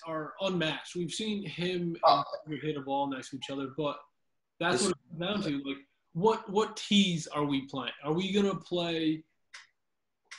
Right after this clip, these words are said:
Speaker 1: are we, are we tipping it out? Of course we are. I mean, this is the Tipped Out Podcast. Of course we're tipping it out.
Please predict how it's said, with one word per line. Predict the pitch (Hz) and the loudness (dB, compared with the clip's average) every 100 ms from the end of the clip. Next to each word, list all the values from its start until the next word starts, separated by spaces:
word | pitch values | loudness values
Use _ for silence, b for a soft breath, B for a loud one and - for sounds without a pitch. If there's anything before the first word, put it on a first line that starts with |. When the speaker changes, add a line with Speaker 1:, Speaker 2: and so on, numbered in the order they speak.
| - | 2
Speaker 1:
are | 170 | 4
we, | 185 170 | 4 2
are | 170 | 2
we | 180 165 | 2 2
tipping | - 220 233 | 4 6 6
it | 175 | 4
out? | 156 208 247 - | 2 0 -2 -4
Of | 180 - | -6 4
course | 233 185 | 6 6
we | 151 202 240 | 2 4 4
are. | 135 123 - - - | 2 -2 -10 -16 -6
I | |
mean, | 170 170 170 | -2 -2 -4
this | 185 - | -6 -6
is | 175 | -4
the | 165 | -4
Tipped | 151 170 156 | -4 -4 -4
Out | 143 196 | -4 -4
Podcast. | 175 160 139 | -6 -8 -10
Of | 151 - | -14 -18
course | - 170 156 160 | -8 -6 -4 -4
we're | 156 151 | -4 -4
tipping | - 151 139 | -6 -10 -10
it | 131 | -10
out. | 131 156 | -12 -14